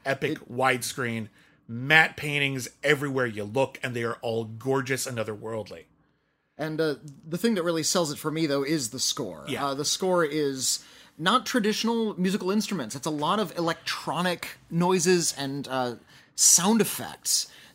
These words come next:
Speaker 2: that really inform the scenes. And it's, like, these weird echoing, dripping noises, a lot of weird electronic whines,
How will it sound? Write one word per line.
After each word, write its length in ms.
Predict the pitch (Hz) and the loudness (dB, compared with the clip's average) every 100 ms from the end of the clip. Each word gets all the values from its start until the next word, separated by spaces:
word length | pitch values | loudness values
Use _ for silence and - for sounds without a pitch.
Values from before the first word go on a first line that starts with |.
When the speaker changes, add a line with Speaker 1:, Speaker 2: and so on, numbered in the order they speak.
| - | -2
Speaker 2:
that 160 | 151 | 0
really 260 | 170 165 139 | 2 2 0
inform 500 | 143 - 165 135 127 | -2 -2 -2 -2 -2
the 80 | 123 | 0
scenes. 640 | - 151 120 107 90 104 | 2 2 -2 -6 -8 -2
And 140 | 151 | 0
it's, 180 | 160 - | 0 0
like, 200 | 170 160 | 0 -2
these 180 | 160 139 | -4 -6
weird 480 | 135 185 185 180 147 - - _ _ - | -6 -2 -2 -2 -6 -14 -20 _ _ -10
echoing, 720 | 160 185 170 165 156 143 113 - | -2 0 0 -2 -4 -6 -10 -12
dripping 540 | 139 113 147 180 160 | -10 -8 -6 -2 -2
noises, 560 | 160 160 165 156 160 147 | 0 -2 -2 0 -2 -2
a 60 | |
lot 220 | 131 139 147 | -2 0 0
of 260 | 143 120 | -2 -4
weird 240 | 127 139 143 | -4 -2 -2
electronic 500 | 135 - - 147 127 | -4 -6 -6 -6 -8
whines, 760 | 104 110 127 135 139 156 - | -8 -4 -4 -2 -4 -2 -4